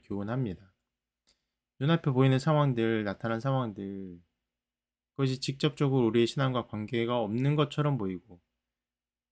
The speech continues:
때로 하나님의 백성들이 고난을 당하고 어려움 당하는 것을 보게 한다 할지라도, 그럼에도 불구하고 하나님 통치가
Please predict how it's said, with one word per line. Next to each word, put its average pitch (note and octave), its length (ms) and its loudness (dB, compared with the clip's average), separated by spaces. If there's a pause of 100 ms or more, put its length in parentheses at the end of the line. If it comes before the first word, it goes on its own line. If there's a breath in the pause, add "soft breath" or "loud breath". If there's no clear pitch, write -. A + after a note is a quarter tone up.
때로 D3 720 4 (560)
하나님의 E3 240 4
백성들이 B2 460 0
고난을 B2+ 360 2
당하고 A2 300 0
어려움 A2 320 0
당하는 G#2 320 -4
것을 B2+ 420 -6 (1400)
보게 B2 200 -2
한다 D3 260 2
할지라도, C#3 560 -2 (1300)
그럼에도 A#2 480 0
불구하고 A2+ 400 0
하나님 C3+ 280 2
통치가 C#3+ 640 -2